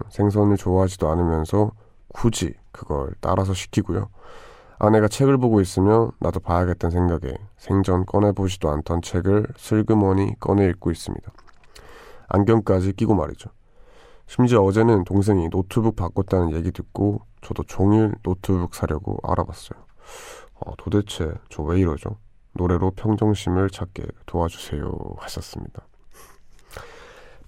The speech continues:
네, 요런 사연이 왔네요. 음, 뭔가 그냥 좀 귀여운 그런 느낌이네요.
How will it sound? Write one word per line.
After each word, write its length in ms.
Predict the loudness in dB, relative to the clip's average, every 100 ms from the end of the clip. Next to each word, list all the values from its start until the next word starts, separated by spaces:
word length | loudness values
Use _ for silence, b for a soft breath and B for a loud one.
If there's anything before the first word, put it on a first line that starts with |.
| -12
네, 100 | 0 0 0 -6 -16 -20 -20 -20 -20 b b b b -2
요런 400 | 2 4 4 4
사연이 220 | 2 2
왔네요. 280 | 0 -6 -14 -18 _ _ -10
음, 100 | -6
뭔가 240 | 2 2 2
그냥 240 | 0 -2 0
좀 180 | -2 -2 -8 -4
귀여운 540 | 4 6 8 6 2
그런 320 | 2 4 4
느낌이네요. 540 | 2 2 2 2 -4